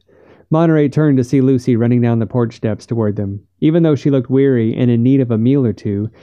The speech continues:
she was still as much a delight to his eyes like the first time he saw her in the Hayes house parlor. "Mother," she said again, reaching them, "Mister Sutherland just filled me in."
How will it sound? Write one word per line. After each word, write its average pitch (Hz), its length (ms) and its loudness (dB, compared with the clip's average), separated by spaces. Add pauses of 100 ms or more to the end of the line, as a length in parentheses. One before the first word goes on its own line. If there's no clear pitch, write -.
(180)
she - 180 -2
was 151 160 0
still 143 460 0
as 107 280 -8
much 123 360 -2
a 147 40 -2
delight 120 440 -2
to 127 100 -4
his 120 160 0
eyes 104 380 -2
like 107 220 -10
the 110 100 -8
first 143 340 -4
time 123 220 0
he 113 120 -4
saw 113 280 -4
her 117 180 -4
in 113 120 -2
the 104 80 -6
Hayes 120 280 -2
house 117 240 -4
parlor. 95 480 -6 (600)
"Mother," 240 580 2 (160)
she - 220 -4
said 123 260 -2
again, 110 300 0
reaching 110 300 -2
them, 120 200 0 (480)
"Mister 233 240 0
Sutherland 220 540 0
just 226 260 -2
filled 226 240 2
me 196 160 4
in." 131 300 0